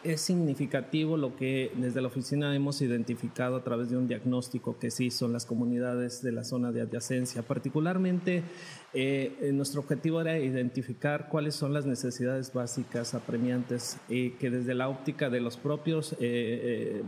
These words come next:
desde la propia población nos iba a, a comentar. Y prácticamente estamos hablando de que cerca del treinta por ciento de los entrevistados, estamos hablando de mujeres, hombres, incluso niños,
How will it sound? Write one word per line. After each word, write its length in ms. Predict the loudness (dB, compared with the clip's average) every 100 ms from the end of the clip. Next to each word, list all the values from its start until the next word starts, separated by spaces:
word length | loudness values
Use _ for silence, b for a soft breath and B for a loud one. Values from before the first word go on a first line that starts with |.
| -4 -2
desde 380 | 2 2 2
la 160 | 0 0
propia 480 | -2 0 0 0 -2
población 560 | 0 0 0 0 0 0
nos 180 | 0 0
iba 320 | 0 0 -4 B B B -2
a, 380 | -2 -2 -2
a 100 | -2
comentar. 560 | 0 0 0 0 0 -2 B B B -4
Y 80 |
prácticamente 720 | 0 -2 0 0 2 2 0 0
estamos 340 | 0 2 2
hablando 340 | 2 2 2 0
de 60 |
que 100 | -2
cerca 320 | -2 -2 0
del 160 | 0 0
treinta 400 | 0 0 -2 -2
por 140 | -4
ciento 340 | 0 0 2 0
de 80 | 0
los 180 | 0 -2
entrevistados, 720 | 0 0 0 0 0 0 0
estamos 320 | -2 0 0
hablando 400 | 2 2 2 2
de 120 | 0
mujeres, 680 | 0 -2 0 0 0 -2 0
hombres, 540 | 0 2 2 0 -4 -4
incluso 400 | -2 -2 0 2
niños, 540 | 2 2 2 0 -4